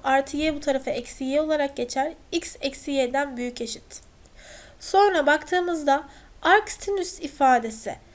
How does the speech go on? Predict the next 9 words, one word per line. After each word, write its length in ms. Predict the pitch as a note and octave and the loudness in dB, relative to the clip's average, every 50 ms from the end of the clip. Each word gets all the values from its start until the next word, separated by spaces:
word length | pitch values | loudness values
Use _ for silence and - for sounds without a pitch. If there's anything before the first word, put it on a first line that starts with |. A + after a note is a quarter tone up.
| - - - - - - | -20 -20 -20 -20 -20 -12
Şimdi 240 | - - F#4+ G4 F4 | -8 -4 -2 2 4
baktığımızda, 680 | E4+ F4 F4+ F4+ - G#4 G#4 F#4+ - D4+ C4+ - - - | 4 4 4 2 -2 -2 0 2 2 2 2 2 2 2
e, 380 | C4 C4 C4 C4+ C4 C4 B3+ - - | 2 2 2 2 2 2 0 2 4
arc 220 | E4 F#4+ G4+ G4+ | 4 4 6 4
sinüsü 300 | - - F#4 E4+ - G4+ | 0 0 0 0 2 2
sinüsün 420 | G4+ - F#4 F4 E4+ - - F4 E4+ | 2 2 2 2 2 2 2 0 -2
tersi 400 | - E4 E4 D#4+ E4 D#4+ - F#4+ | -2 0 2 4 4 4 4 4
olarak 360 | F#4 E4+ D#4 C#4+ C4 C4 - | 4 2 2 0 -2 -2 -8
düşünüyoruz. 600 | B3+ - - B3 A#3 A3+ G#3+ G3+ - - - | -8 -8 -8 -6 -6 -6 -6 -6 -6 -8 -10